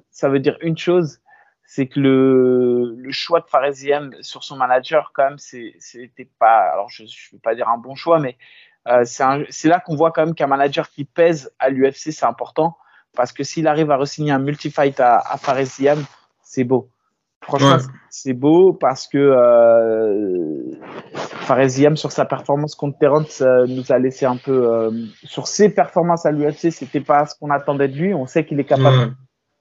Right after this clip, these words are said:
Speaker 1: Et,
Speaker 2: Il est
Speaker 1: euh,
Speaker 2: beaucoup mieux,
Speaker 1: et,
Speaker 2: ouais.
Speaker 1: et du coup, euh, Ali Abdelaziz, s'il arrive à faire ça, franchement, bravo.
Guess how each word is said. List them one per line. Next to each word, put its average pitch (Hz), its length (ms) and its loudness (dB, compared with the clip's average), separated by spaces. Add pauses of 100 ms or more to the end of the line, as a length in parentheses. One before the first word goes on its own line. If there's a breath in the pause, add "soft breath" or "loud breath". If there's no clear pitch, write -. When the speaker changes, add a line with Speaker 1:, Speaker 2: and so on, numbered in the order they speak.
(540)
Speaker 1:
Et, 135 60 2
Speaker 2:
Il 143 60 6
est 139 60 6
Speaker 1:
euh, 135 100 6
Speaker 2:
beaucoup 131 160 -2
mieux, 120 160 -2
Speaker 1:
et, - 60 0
Speaker 2:
ouais. 104 80 -12 (440)
Speaker 1:
et 143 100 0
du 135 160 -8
coup, 180 240 4
euh, 139 220 8 (200)
Ali 147 220 2
Abdelaziz, 139 500 0
s'il 139 180 -10
arrive 131 200 0
à 131 60 -2
faire - 140 -14
ça, 165 180 -2
franchement, 147 360 -8
bravo. 123 500 -2